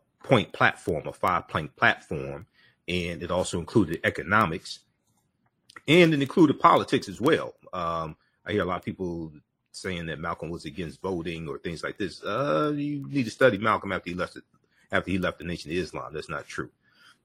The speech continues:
We're gonna deal with that, uh, on today's show and look at his By Any Means Necessary speech, June twenty-eighth,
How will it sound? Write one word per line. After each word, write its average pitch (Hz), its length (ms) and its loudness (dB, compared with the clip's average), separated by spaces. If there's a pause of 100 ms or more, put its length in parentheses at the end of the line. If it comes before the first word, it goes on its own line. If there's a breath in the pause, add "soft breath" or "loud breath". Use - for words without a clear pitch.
We're 110 100 2
gonna 98 160 8
deal 90 220 4
with 78 140 -2
that, 76 300 -2 (140)
uh, 71 300 -2 (180)
on 98 140 -4
today's 78 400 -2
show 80 420 2 (1040)
and 110 140 6
look 165 120 10
at 123 100 8
his 98 120 0
By 110 220 4
Any 120 140 4
Means 101 300 -4
Necessary 85 480 -8
speech, - 380 -12
June 95 240 -4
twenty-eighth, 78 580 -8